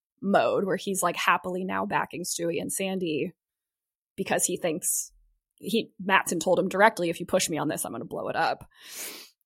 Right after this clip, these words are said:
So, yeah, I was really keyed in with Roman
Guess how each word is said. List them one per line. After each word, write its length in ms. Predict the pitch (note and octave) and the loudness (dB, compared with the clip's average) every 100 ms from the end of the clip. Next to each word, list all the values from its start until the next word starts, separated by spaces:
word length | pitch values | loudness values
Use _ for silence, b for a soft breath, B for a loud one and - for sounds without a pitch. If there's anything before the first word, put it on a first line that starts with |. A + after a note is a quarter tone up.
| _ - | _ -4
So, 500 | - B3 A#3+ A3+ - _ | 6 8 8 4 -2 _
yeah, 260 | A#3+ C4+ F#3 | 2 4 6
I 140 | - D4 | 6 4
was 160 | E4+ | 2
really 240 | A#3+ C4 A#3+ | 0 -2 -2
keyed 240 | - A3+ | -4 -2
in 180 | G#3+ G#3 | -2 -2
with 160 | F3 - | -6 -6
Roman 600 | F3+ F3+ A2+ F2+ G3+ | -6 -6 -6 -8 -10